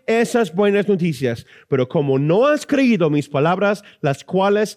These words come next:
se cumplirán a su debido tiempo, ahora vas a quedarte mudo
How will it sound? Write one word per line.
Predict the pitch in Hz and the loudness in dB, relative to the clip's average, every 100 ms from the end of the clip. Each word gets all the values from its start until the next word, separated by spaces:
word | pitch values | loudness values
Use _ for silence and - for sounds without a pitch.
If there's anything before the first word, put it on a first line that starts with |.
| _ | _
se | - 156 | -8 -6
cumplirán | 151 139 131 165 220 226 | -4 -2 0 0 0 -4
a | - 110 | -10 -10
su | 104 | -4
debido | 110 175 247 | -4 -4 -6
tiempo, | - 175 143 143 - - - | -2 -2 0 -4 -8 -20 -6
ahora | 131 180 247 233 | -2 0 2 2
vas | 175 190 196 | 0 -2 -2
a | 190 | -4
quedarte | - 151 156 151 151 | -2 -2 -2 -2 -2
mudo | 156 165 131 123 | 2 2 0 -2